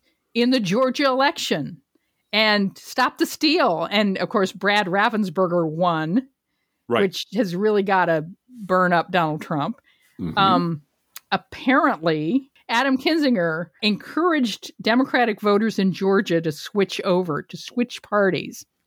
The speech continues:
Speaker 1: in the Georgia primary and vote for Raffensperger. <laughs> And apparently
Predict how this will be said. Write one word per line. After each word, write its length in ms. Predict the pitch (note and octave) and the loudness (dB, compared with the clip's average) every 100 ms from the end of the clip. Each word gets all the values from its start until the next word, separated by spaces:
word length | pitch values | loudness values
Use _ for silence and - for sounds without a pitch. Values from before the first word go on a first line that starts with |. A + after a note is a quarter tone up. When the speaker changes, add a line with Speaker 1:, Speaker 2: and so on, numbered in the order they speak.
| - | 0
Speaker 1:
in 140 | G3+ | 2
the 80 | F3+ | 2
Georgia 420 | D3 F3+ F3+ F3 | 2 2 2 0
primary 720 | D#3 F#3+ E3 E3 C#3 - - - | -2 0 0 0 -2 -6 -10 -4
and 160 | F3+ | -2
vote 220 | D#3 F3 F3 | 0 0 0
for 140 | E3+ | 2
Raffensperger. 760 | D#3+ D3+ D3 D3 D3 - - - _ _ _ _ _ D#4+ | 2 2 -2 -6 -8 -12 -14 -20 _ _ _ _ _ -16
<laughs> 120 | - - - D#4+ - - - - | -14 -16 -14 -16 -16 -18 -10 -2
And 360 | G#3 F3+ F3 - | 0 0 -2 -4
apparently 760 | F#3 G#3 F3+ D#3+ F3 E3 D3+ | -2 0 0 0 0 0 -2